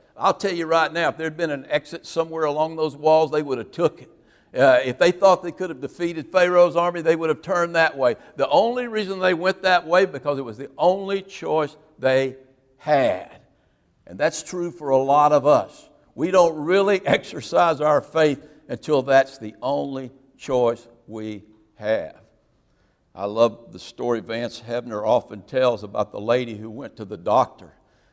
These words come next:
And, uh, the doctor said, "I really, you know, got some bad news for you. There's nothing else we can do for you. You're just gonna have to trust the Lord." And she said, "My, has it come to this."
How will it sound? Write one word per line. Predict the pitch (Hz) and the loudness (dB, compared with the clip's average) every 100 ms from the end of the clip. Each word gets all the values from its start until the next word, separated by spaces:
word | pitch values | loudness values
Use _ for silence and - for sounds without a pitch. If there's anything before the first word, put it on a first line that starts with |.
| _ _ | _ _
And, | - 104 101 101 | -8 -6 -4 -6
uh, | 104 107 98 90 - _ _ _ _ _ _ _ | -2 2 2 0 -10 _ _ _ _ _ _ _
the | - 110 | -12 -2
doctor | 127 131 - 113 | 2 2 0 -14
said, | - 117 117 95 - | -12 -6 -6 -6 -14
"I | |
really, | 98 113 131 127 - - _ _ | -12 0 2 2 -2 -16 _ _
you | 110 | -8
know, | 123 113 - _ _ | -6 -6 -10 _ _
got | 107 127 123 | -2 0 -2
some | 113 | -12
bad | 90 127 131 120 | 0 4 4 2
news | 123 127 | -4 -6
for | - 107 | -6 -8
you. | 104 | -8
There's | 98 | -10
nothing | 110 131 143 151 143 | -2 2 2 0 -10
else | 127 127 120 | -2 -4 -4
we | 117 | -12
can | 117 104 | -12 -12
do | 95 123 | -8 -8
for | 117 101 95 | -8 -10 -8
you. | 92 82 _ _ _ | -10 -16 _ _ _
You're | 110 135 | -4 -2
just | 127 131 135 | 0 -2 -2
gonna | 127 117 | -2 -2
have | 101 123 113 - | -6 -6 -8 -10
to | 92 | -18
trust | - 120 123 - - | -8 -2 -2 -4 -16
the | 98 | -12
Lord." | 101 117 101 78 - _ _ _ _ | -2 0 0 -4 -10 _ _ _ _
And | 101 | -14
she | 139 | -12
said, | 120 113 107 92 | -12 -6 -6 -6
"My, | 107 127 135 107 90 | 0 2 4 2 -4
has | 104 107 | -12 -18
it | - | -20
come | - 123 127 | -10 -10 -10
to | 113 | -8
this." | 120 107 - - _ | -6 -6 -8 -20 _